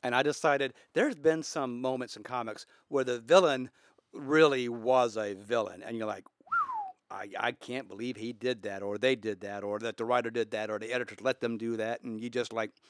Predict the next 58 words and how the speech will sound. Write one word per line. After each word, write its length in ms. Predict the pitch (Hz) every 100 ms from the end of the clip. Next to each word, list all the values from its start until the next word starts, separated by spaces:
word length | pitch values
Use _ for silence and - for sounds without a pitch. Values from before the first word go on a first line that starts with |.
| -
sit 240 | - 160
there 200 | - 131 - _ -
flabbergasted 800 | 156 156 131 113 110 101 113 104
that 180 | 107 - _ -
this 180 | 131 127
actually 240 | 117 123
went 220 | 113 120
off 120 | 110 -
the 80 |
way 160 | 107 107
it 100 | 98
did. 240 | 123 110 101 - - -
Because 360 | 143 160 147 - _ _ _ - _
it 100 | 151
doesn't 220 | 190 233
always 300 | - 170 156
happen, 280 | 147 160 123
but 120 | 123 123
when 100 | 131
evil 320 | 180 196 160
wins, 360 | 131 151 208 - _ _
i-, 120 | 120 -
it 200 | 185 220
wins 240 | 208 160
big 420 | 113 165 151 104 -
in 180 | 107
a 60 | 110
lot 160 | 104 101
of 60 |
these 120 | 98
comics. 440 | - 117 95 87 -
So 240 | 117 104 107
I 60 |
decided, 240 | 156 165 151
let's 140 | 226 -
talk 160 | 240
about 200 | 214 208
some 120 | - 180
of 40 |
the 60 | 165
ones 340 | 151 156 165
that 240 | 143 127 - - 147
just 180 | 139 139
were 120 | 147
like, 240 | 139 127 - _ - -
set 220 | - 180
the 80 | 156
book 180 | 143 160
down 160 | 151 147
and 100 | 143
just 140 | 147
made 100 | 147
you 60 | 131
sit 160 | - 147
there 60 |
and 80 | 131
go, 240 | 120 110 - _ -
"Damn." 340 | 165 147 -